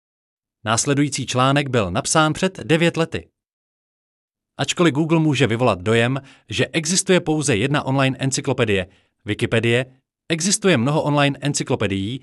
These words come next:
které můžeme použít. Existuje například známá Britanica, které se podařilo uniknout nedávnému politickému vlivu, Justapedia, která začala loni jako způsob opravy článků na Wikipedii, které byly brutalizovány vyprávěním globalistů,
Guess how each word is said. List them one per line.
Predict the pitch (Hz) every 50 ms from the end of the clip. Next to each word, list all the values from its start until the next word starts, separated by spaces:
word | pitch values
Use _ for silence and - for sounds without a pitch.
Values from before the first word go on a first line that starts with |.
| - _ _
které | - - - 190 175 127
můžeme | 95 101 123 127 - 151 147 143
použít. | - 135 123 113 98 92 85 73 - _ _ _ _ _ _ _ _ _ _ _ _ _ _ _ _ _ _ _ _ _ _
Existuje | - 147 147 190 185 - - 190 175 135
například | 123 135 - 156 135 - 135 113
známá | 95 120 120 123 123 123 120
Britanica, | 98 117 - 131 127 127 123 - - 135 120 - - - - _ _
které | _ - 139 127 117
se | - - -
podařilo | - 117 120 123 113 127 120 117
uniknout | - 123 131 127 127 120 110 98 90 -
nedávnému | 90 110 131 147 147 139 139 139 135 139 143 131
politickému | - 110 104 - 98 - - - 117 113 98
vlivu, | 85 101 110 123 147 143 - - - _ _ _
Justapedia, | 95 107 - - - 160 - 165 151 147 143 139 139 139 - - _ _ _
která | _ - 139 127 113 107
začala | 110 113 - - 123 110
loni | 98 101 113 131 143 143
jako | 127 - 117
způsob | - - 120 - 110 95 -
opravy | 117 - - 151 160 156
článků | - 135 127 127 123 - 123 107
na | 92 82
Wikipedii, | 95 104 - 160 - 156 147 147 147 151 147 - - - _ _
které | _ - 135 127 120
byly | 113 117 101
brutalizovány | 85 120 - 175 170 156 139 156 151 151 151 147 147
vyprávěním | 127 117 - 123 123 117 120 117 107 90 82
globalistů, | 98 107 135 127 113 - - 135 135 143 143